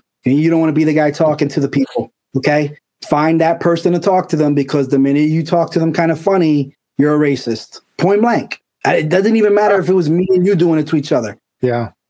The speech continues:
Speaker 1: That's the first card they pull. They just find a way. So there's that. The, the, um, it's the sharing economy. And I think a re-, the reason why Airbnb is getting a lot of pushback now is because the sharing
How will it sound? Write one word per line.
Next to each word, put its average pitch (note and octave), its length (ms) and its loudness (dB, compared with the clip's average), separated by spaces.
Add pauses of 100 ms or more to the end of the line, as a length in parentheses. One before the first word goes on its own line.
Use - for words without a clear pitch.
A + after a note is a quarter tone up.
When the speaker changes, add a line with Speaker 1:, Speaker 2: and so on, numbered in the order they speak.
Speaker 1:
That's - 160 0
the E3 100 -2
first F3 300 0
card D#3 220 0
they D#3+ 120 0
pull. A2+ 360 -4 (200)
They C#3 260 0
just C#3+ 200 -4
find D#3 260 0
a D3 60 0
way. A2+ 280 -4 (220)
So - 180 -2
there's D#3+ 300 0
that. - 280 -4 (500)
The, D3+ 540 0 (240)
the, D3+ 540 0
um, C3 560 0 (420)
it's D3+ 180 0
the E3 100 0
sharing G3 520 0
economy. D#3 500 0
And C3 100 0
I C#3+ 60 -2
think F3+ 260 0
a D3 80 2
re-, C#3 180 0
the D#3 160 0
reason D#3 440 2
why D3+ 180 0
Airbnb D3 840 0
is C3 160 0
getting C#3 260 0
a - 20 0
lot C3+ 140 0
of C3 80 -2
pushback D3+ 420 -2
now E3+ 160 2
is C#3+ 80 0
because C3 340 -2 (380)
the C#3 80 2
sharing F3 460 0